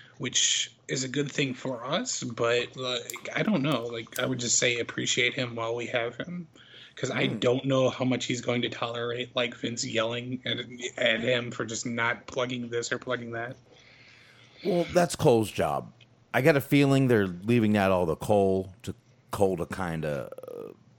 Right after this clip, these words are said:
Speaker 2: be the front man for all that stuff and notice Cole is doing all that. And then you got McAfee kinda just being the play-by-play color guy.
Speaker 1: Mm-hmm.
Speaker 2: So
Speaker 1: And plus, honestly, what it makes me miss more than anything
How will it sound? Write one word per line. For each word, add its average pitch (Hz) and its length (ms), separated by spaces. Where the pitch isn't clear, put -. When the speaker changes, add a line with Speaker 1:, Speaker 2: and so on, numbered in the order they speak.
Speaker 2:
be 123 160
the 95 140
front 98 360
man 95 280
for 92 140
all 92 120
that 90 180
stuff 92 320
and 78 300
notice 95 400
Cole 95 340
is 87 80
doing 90 300
all 85 160
that. 82 280
And 170 280
then 165 200
you 151 100
got 131 260
McAfee 110 600
kinda 95 220
just 82 120
being 87 220
the 78 80
play-by-play 82 640
color 92 300
guy. - 280
Speaker 1:
Mm-hmm. 131 320
Speaker 2:
So - 340
Speaker 1:
And 95 120
plus, 90 280
honestly, 151 520
what 143 100
it 113 80
makes 143 260
me 131 80
miss 127 360
more 127 260
than 117 160
anything 120 560